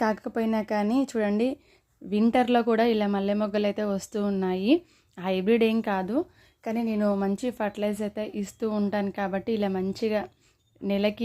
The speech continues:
ఇలా మల్లె మొగ్గలు అయితే వస్తూ ఉన్నాయి. ఇంకొక మొక్క కూడా ఉందండి, ఇంకా వాటికి కూడా నేను ఫర్టిలైజర్ అయితే ఇచ్చేసాను. ఇలా ఫర్టిలైజర్ ఇవ్వడం వల్ల రెండు మొక్కల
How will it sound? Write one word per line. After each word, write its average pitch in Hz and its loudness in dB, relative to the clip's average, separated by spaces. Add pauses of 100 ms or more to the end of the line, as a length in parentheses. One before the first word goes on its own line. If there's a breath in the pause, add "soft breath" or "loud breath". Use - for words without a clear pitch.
ఇలా 208 2
మల్లె 196 0
మొగ్గలు 196 2
అయితే 196 -2
వస్తూ - -8 (120)
ఉన్నాయి. 190 2 (2000)
ఇంకొక 226 0
మొక్క 214 0
కూడా 214 2
ఉందండి, 196 2
ఇంకా 220 0
వాటికి 190 0
కూడా 208 0
నేను 202 2 (140)
ఫర్టిలైజర్ 196 -2
అయితే 196 -4
ఇచ్చేసాను. 190 -2 (680 loud breath)
ఇలా 226 2 (100)
ఫర్టిలైజర్ 226 0
ఇవ్వడం 214 2
వల్ల 202 0 (680)
రెండు 220 4
మొక్కల 214 0